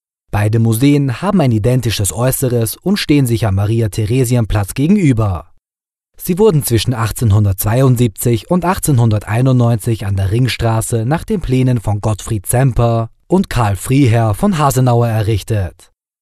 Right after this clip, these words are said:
Sobald man die Schwelle des Naturhistorischen Museums von Wien überschritten hat, befindet man sich in einem luxuriös dekorierten Raum mit verschiedenen Marmoraten, ornamentalem Stuck, Blattgold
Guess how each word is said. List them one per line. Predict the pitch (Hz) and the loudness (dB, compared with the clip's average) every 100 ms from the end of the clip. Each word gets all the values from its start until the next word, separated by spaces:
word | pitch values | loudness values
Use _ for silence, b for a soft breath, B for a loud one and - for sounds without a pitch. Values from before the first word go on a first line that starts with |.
| _ _ _ _ _ _ - | _ _ _ _ _ _ -6
Sobald | 107 107 107 95 | -4 -2 -2 0
man | 113 | 0
die | 110 | 0
Schwelle | - 123 139 | 0 2 2
des | 127 110 | 2 2
Naturhistorischen | 120 - 123 131 - 127 123 - 117 | -2 2 2 2 2 2 2 2 0
Museums | 113 123 131 120 | 2 2 2 0
von | - 120 117 | 0 0 2
Wien | 131 | 2
überschritten | 131 123 - 147 147 143 | 2 2 0 0 0 0
hat, | 123 127 - | 0 -2 -4
befindet | - 147 208 208 151 | -4 0 2 2 2
man | 139 | 0
sich | 135 123 | 0 0
in | 127 | 0
einem | 113 107 107 | 0 2 0
luxuriös | 107 - 113 101 110 120 104 | 0 -2 -2 0 2 2 2
dekorierten | 117 113 110 120 107 113 | -2 -2 0 0 0 -2
Raum | 110 120 131 | 0 0 0
mit | 131 175 | 0 -2
verschiedenen | - 214 - 139 120 113 | -2 -4 0 0 2 0
Marmoraten, | 107 98 90 87 113 123 - 113 101 98 - _ _ | 0 0 -2 -2 -2 -2 -2 -2 -2 -4 -10 _ _
ornamentalem | 113 113 110 110 98 107 104 107 | -4 0 0 0 0 -2 0 -2
Stuck, | - 147 143 - - _ _ | 0 0 0 -2 -20 _ _
Blattgold | 113 120 - - 123 113 113 | -4 -4 -4 0 2 2 0